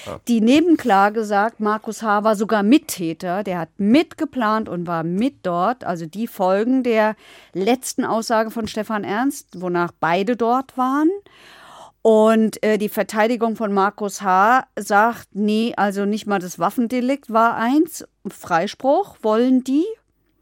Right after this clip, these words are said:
Speaker 2: Und die Verteidigung Stefan Ernst will natürlich runter von der Höchststrafe.
Speaker 1: Also kann man erwarten, dass es
Speaker 2: Und
Speaker 1: jetzt
Speaker 2: der
Speaker 1: wieder so eine
Speaker 2: Geflüchtete, der will natürlich, dass die Tat verurteilt wird.
Speaker 1: So, an den hätte ich jetzt ehrlich gesagt am
Speaker 2: Ja.
Speaker 1: als allererstes gedacht.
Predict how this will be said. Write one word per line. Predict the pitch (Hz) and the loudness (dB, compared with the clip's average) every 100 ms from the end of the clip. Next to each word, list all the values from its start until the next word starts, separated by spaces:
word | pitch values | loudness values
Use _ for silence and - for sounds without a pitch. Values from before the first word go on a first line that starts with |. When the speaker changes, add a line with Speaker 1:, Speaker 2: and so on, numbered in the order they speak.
| _ _ _ - - - _ | _ _ _ -20 -20 -20 _
Speaker 2:
Und | 233 240 - | 0 0 0
die | 233 226 | -4 -2
Verteidigung | 233 208 220 208 226 208 208 | -2 0 2 2 0 -2 -2
Stefan | 196 196 208 185 | -2 -4 -2 -2
Ernst | 156 180 240 - | 0 0 -2 -4
will | 214 | -6
natürlich | 208 208 196 - | -6 -6 -8 -4
runter | 196 208 196 | -4 -4 -4
von | 208 | -4
der | 196 | -4
Höchststrafe. | 240 294 - - - 160 160 165 175 180 _ _ _ _ _ _ _ _ _ _ _ _ - - | -4 -6 -14 -20 -12 -6 -6 -6 -12 -16 _ _ _ _ _ _ _ _ _ _ _ _ -20 -14
Speaker 1:
Also | 76 71 - _ - | -12 -12 -16 _ -10
kann | 73 | -4
man | 92 | -2
erwarten, | 90 80 104 95 | -2 -4 -4 -4
dass | 82 | 0
es | |
Speaker 2:
Und | 240 | 2
Speaker 1:
jetzt | 262 | 4
Speaker 2:
der | 240 | 4
Speaker 1:
wieder | 220 | 4
so | 233 | 2
eine | 240 | 2
Speaker 2:
Geflüchtete, | 277 - 294 339 381 - _ _ 226 | 2 0 -4 -2 -2 -4 _ _ 0
der | 208 | 4
will | 214 | 4
natürlich, | 226 226 247 240 247 | 4 2 2 2 0
dass | 240 | -2
die | - 262 | -2 -4
Tat | 277 370 - | 0 0 0
verurteilt | 254 165 175 196 165 - | -2 -2 -2 -2 -4 -4
wird. | 156 165 151 - | -4 -4 -8 -16
Speaker 1:
So, | - 92 | -10 -6
an | 73 67 | -6 -6
den | 78 | -8
hätte | 87 | -8
ich | 82 | -10
jetzt | 67 - | -12 -12
ehrlich | 69 78 | -12 -12
gesagt | - 69 - | -12 -14 -12
am | 62 202 | -8 0
Speaker 2:
Ja. | 214 | 0
Speaker 1:
als | 214 | 0
allererstes | 78 71 98 98 | -4 -8 -10 -14
gedacht. | - 52 | -14 -16